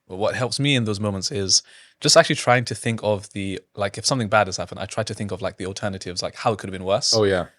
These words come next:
Speaker 1: Um, and that really, personally, it helps me. I don't know
Speaker 2: Yeah.
Speaker 1: if it's, it's gonna help everyone, but, like, for example, back in Ramadan, uh, we had, you know, I, I flew with my wife and, and my, and my daughter.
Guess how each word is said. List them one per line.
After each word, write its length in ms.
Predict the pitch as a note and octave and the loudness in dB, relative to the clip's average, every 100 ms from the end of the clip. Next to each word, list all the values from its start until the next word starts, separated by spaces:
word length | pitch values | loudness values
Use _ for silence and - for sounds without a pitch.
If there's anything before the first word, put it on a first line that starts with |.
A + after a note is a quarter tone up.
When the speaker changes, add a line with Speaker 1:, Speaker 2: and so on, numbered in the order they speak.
| - | -2
Speaker 1:
Um, 360 | G2 G2 F#2+ G2 | 2 4 2 0
and 120 | A#2 | 4
that 180 | B2 A#2+ | 8 6
really, 360 | B2+ C#3 B2 - _ | 6 4 4 0 _
personally, 400 | - C#3+ D#3+ G#2+ | 8 10 10 4
it 80 | F2+ | 0
helps 180 | F#2+ G2 | 0 -2
me. 80 | F#2 | -6
I 40 | |
don't 100 | A2 | -4
know 60 | G#2 | -4
Speaker 2:
Yeah. 40 | |
Speaker 1:
if 40 | G2 | -4
it's, 100 | - | -6
it's 160 | G#2 | -4
gonna 140 | - F#2+ | -4 0
help 160 | F#2+ | 2
everyone, 260 | A#2+ A#2+ G2 | 2 0 -2
but, 80 | F#2+ | 0
like, 160 | F#2+ | 0
for 80 | - | -2
example, 400 | G2 G2 F#2+ G2 G#2 - - - | -4 -4 -4 -8 -10 -18 -20 -6
back 220 | G#2+ G2+ G#2+ | 0 0 2
in 80 | |
Ramadan, 560 | G2 G2 A2 A#2 A2+ A2 G2 | -2 2 6 6 6 2 -2
uh, 80 | F#2 | -2
we 120 | F#2+ | -2
had, 280 | G2 F#2 G2+ | -2 -2 -4
you 80 | |
know, 140 | F#2 F2+ - - - | -6 -6 -12 -12 -6
I, 160 | E2+ - | -6 -4
I 200 | E2+ G2 | -4 -4
flew 260 | - A2+ G2+ | -4 -6 -4
with 160 | F#2+ | -4
my 120 | F#2+ | 0
wife 340 | F#2 G#2 G2+ - | 4 4 4 -4
and, 100 | F2+ | -8
and 140 | F#2+ | -6
my, 100 | F#2 | -6
and 120 | - G2 | -6 -8
my 80 | |
daughter. 420 | G2+ A2 G#2+ G#2 | -4 -4 0 0